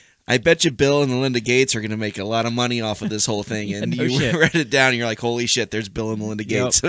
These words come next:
Speaker 1: <laughs>
Speaker 2: In Bill and Melinda Gates Foundation's two fi-, two thousand fifteen annual letter, they say, "The technologies are all in place. It's just a question of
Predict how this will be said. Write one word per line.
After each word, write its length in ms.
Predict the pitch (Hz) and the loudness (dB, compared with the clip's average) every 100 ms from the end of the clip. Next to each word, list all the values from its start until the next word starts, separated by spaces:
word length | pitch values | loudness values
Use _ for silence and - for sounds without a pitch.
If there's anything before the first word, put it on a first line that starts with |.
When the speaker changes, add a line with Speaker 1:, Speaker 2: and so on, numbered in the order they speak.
| 175 - - - - | -2 -2 -8 -10 -16
Speaker 1:
<laughs> 380 | - - 120 - | -16 -16 -16 -8
Speaker 2:
In 80 | 151 | -4
Bill 200 | 214 233 | -2 -2
and 120 | 220 | -2
Melinda 280 | 214 208 196 | 0 0 0
Gates 300 | 190 185 - | 0 0 -2
Foundation's 920 | 165 160 156 151 - 147 139 135 - _ _ _ - | -2 0 0 0 -2 -4 -4 -6 -12 _ _ _ -6
two 200 | 196 208 | -4 -2
fi-, 220 | 220 202 - | -2 -2 -4
two 140 | - | -6
thousand 280 | 208 208 185 | 0 0 0
fifteen 380 | 190 180 180 151 | -2 -4 -4 -6
annual 340 | 131 151 147 123 | -6 -6 -4 -2
letter, 380 | 117 110 107 - _ _ _ _ _ _ _ | 0 0 -4 -6 _ _ _ _ _ _ _
they 200 | - 131 | -6 -4
say, 560 | - 147 135 127 123 120 _ | -2 -2 0 0 -2 -6 _
"The 80 | 143 | -10
technologies 720 | - 202 185 190 185 170 170 | -2 -2 0 0 2 0 -2
are 180 | 143 135 | 0 0
all 220 | 120 156 | 0 0
in 80 | 156 | -2
place. 400 | - 143 123 120 | -4 -2 -2 -2
It's 180 | - - | -6 -6
just 220 | 190 190 | -6 -6
a 40 | 190 | -4
question 500 | 208 208 - 175 160 | -2 -2 -2 -6 -6
of 260 | 139 131 | -6 -6